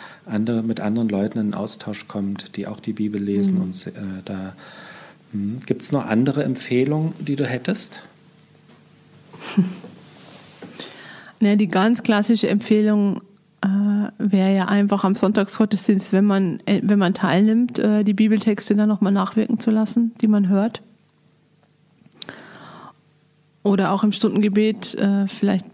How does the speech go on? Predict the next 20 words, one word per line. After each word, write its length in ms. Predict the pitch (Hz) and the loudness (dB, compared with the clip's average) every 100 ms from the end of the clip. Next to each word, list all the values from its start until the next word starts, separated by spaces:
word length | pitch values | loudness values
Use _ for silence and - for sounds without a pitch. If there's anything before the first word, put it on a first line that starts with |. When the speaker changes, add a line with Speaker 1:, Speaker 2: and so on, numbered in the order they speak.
| - | -4
Speaker 2:
es 180 | 202 - | -4 0
gibt 200 | 208 - | -2 2
ja 80 | 208 | 2
Bahnlesungen, 680 | 185 185 202 214 208 208 | 2 2 4 2 2 2
es 120 | 202 202 | 2 2
sind 140 | 208 | 2
auch 200 | 196 202 | 2 2
eine 100 | 208 | 4
Lesungsvorschläge, 880 | 202 208 208 214 208 - - 202 196 | 4 2 2 0 0 -2 0 2 0
äh, 40 | 190 | -2
Vorschläge, 720 | - 208 202 208 202 202 170 | 0 0 2 2 2 2 2
aber 140 | 196 | 2
ansonsten 440 | 196 202 208 226 | 2 2 0 2
würde 120 | 208 190 | 2 2
ich 100 | 196 | 0
wirklich 220 | 202 - | -2 -2
sagen, 340 | - 196 196 190 - - - - - - | 0 2 0 -2 -14 -16 -16 -16 -10 -2
dabei 280 | 196 185 | 2 2
bleiben, 680 | 202 220 214 220 226 233 208 | 2 2 2 2 2 2 0
äh, 120 | - | -6